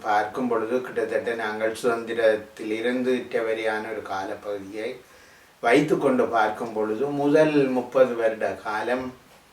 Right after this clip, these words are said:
அஹ், தமிழரசு கட்சி, தமிழர் விடுதலை கூட்டணி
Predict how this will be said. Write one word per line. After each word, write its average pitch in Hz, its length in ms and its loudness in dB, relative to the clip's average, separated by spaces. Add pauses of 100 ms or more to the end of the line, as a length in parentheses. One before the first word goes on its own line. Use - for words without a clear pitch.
(460)
அஹ், 120 420 0
தமிழரசு 120 680 2
கட்சி, 131 560 -4 (440)
தமிழர் 113 400 0
விடுதலை 110 460 -2
கூட்டணி 120 800 0